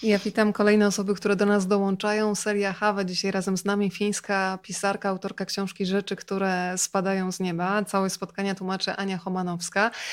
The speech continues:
Jeżeli ktoś z Państwa miałby ochotę się podzielić tym spotkaniem, to wystarczy pod tymi okienkami, w których nas widać, nacisnąć guzik udostępnij i tym samym ta rozmowa będzie również na Waszej osi czasu.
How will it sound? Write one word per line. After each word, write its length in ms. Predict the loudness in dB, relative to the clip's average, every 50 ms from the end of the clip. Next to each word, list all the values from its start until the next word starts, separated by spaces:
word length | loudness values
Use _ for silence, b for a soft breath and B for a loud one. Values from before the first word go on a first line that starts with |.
| B B 0
Jeżeli 220 | 0 2 2 0
ktoś 220 | 0 2 2 2 2
z 80 | 2
Państwa 680 | 4 4 4 4 4 2 0 -2 0 2 2 2 0 -2 0
miałby 480 | 2 2 4 4 4 2 2 2 2 2
ochotę 380 | 0 2 0 -2 0 0 0
się 100 | 0 0
podzielić 440 | 0 0 2 4 4 4 4 2 2
tym 120 | 0 0
spotkaniem, 500 | 0 0 -2 -2 0 0 2 2 2 2
to 100 | 0 0
wystarczy 440 | 0 0 2 4 2 2 4 2 -2
pod 180 | -2 -2 -6 -2
tymi 200 | 0 2 2 2
okienkami, 480 | 2 0 0 0 2 2 2 2 2
w 60 | 0 0
których 240 | -2 -2 0 2
nas 160 | 4 2 4 4
widać, 340 | 4 4 4 2 2 0 B B B B B B B
nacisnąć 540 | 4 4 4 4 0 -4 0 2 2 2 2
guzik 420 | 2 2 2 4 2 2 -2 -2
udostępnij 840 | -2 0 4 4 4 2 2 2 2 2 2 2 2 2 2 2 2
i 60 | 0
tym 140 | 0 0 0
samym 300 | 2 2 2 4 2 2
ta 100 | 0 -2
rozmowa 360 | -2 -2 0 0 2 2 2
będzie 240 | 2 2 2 2 2
również 280 | 2 2 2 0 0 0
na 100 | 2 2
Waszej 260 | 2 2 2 2 0
osi 180 | -2 -2 -4 -4
czasu. 460 | 0 0 0 0 0 0 0 0